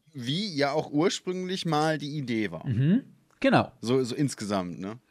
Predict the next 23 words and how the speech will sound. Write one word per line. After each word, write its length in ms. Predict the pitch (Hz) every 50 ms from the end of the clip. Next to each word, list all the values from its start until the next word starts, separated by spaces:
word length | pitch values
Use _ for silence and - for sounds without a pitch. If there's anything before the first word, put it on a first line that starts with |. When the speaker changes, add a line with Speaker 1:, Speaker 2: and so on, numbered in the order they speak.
| - - _ _ -
Speaker 2:
Genau, 260 | - 190 175 135 123
und, 580 | - - 165 170 175 180 180 180 185 180 160 156
äh, 140 | 147 156 156
wir 100 | 180 202
haben 80 | 208 196
gesagt, 360 | 190 170 190 185 196 - -
wir 100 | 165 156
wollen 140 | 151 151 156
über 200 | - 151 131 139
Beziehungen 480 | 127 131 135 123 - - 190 202 220 226
reden, 280 | 196 190 202 220 233 208
aber 160 | 175 170 156
wir 140 | 165 156 151
we-, 240 | 170 170 - 160
wissen 220 | 151 165 - - 185
nicht 240 | 180 165 - 190 165
so 100 | - 170
gen-, 280 | - - 170 160 156 151
ganz 240 | 160 165 170 - -
genau 340 | 175 165 156 151 165 156 147
was 400 | 151 127 113 98 - - - 165
und 260 | 156 139 127 196 196
wie 320 | 156 151 147 123 113 98